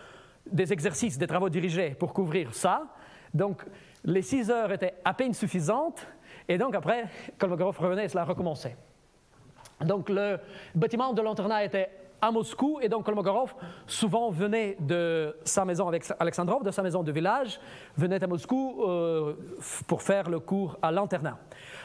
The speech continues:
L'internat existe toujours, euh, toujours, euh, et c'est toujours l'internat Kolmogorov.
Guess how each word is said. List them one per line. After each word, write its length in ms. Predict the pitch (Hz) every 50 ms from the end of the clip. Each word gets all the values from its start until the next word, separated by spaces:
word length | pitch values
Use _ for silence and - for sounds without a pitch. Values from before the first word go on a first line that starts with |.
| -
L'internat 500 | - 202 226 226 214 226 208 226 277 311
existe 300 | 277 185 151 247 220 -
toujours, 420 | 233 190 143 175 214 262 302 277 220
euh, 880 | 220 214 190 180 170 170 160 160 160 156 156 165 160 160 160 156 160 156
toujours, 420 | - - 165 147 139 214 240 175 175
euh, 160 | 185 175 170 -
et 120 | 175 160
c'est 120 | 147 -
toujours 280 | 151 180 165 185 202 170
l'internat 400 | 180 170 - 160 170 180 175 160
Kolmogorov. 560 | - 196 185 180 165 170 151 139 123 - -